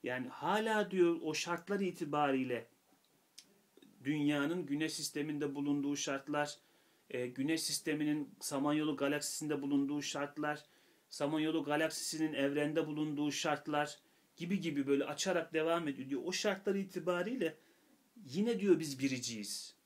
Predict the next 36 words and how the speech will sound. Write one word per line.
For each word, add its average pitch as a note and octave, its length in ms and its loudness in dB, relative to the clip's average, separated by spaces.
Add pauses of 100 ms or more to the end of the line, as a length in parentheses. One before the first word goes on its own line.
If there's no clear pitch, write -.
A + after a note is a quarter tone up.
(520)
Şimdi B2+ 180 -8
Galile'nin F#3 720 2
o F3 320 2
ispat F3+ 420 -4
ettiği F3 260 -4
şeyi F3 320 2
bu E3 120 0
anlamda F3 540 0
diyor E3+ 280 2
cerh D3 300 -2
etmedi E3 360 0
şeyi, G#2 320 -6 (400)
çürütmedi. C#3 640 -6 (260)
Yani C3+ 300 0
öyle E3+ 320 2
bir G#3 60 -4
yerde F#3+ 220 4
hayat E3+ 340 0
var E3+ 180 2
olmuş A3 260 -2
ki F#3 100 -2
ancak F3 280 -4
burada E3+ 280 2
var A2+ 200 -2
olur. - 360 -14 (2000)
Bu, C#3 320 -10
böyle F3+ 280 4
bir G3 100 -4
şey F3+ 280 2
var C#3 240 0
diyor A#2 200 -4
burada A2+ 300 -6
hala. A2 420 -6 (260)
Merkeziyet C#3 760 0
var D3+ 260 2
diyor. A2 200 -2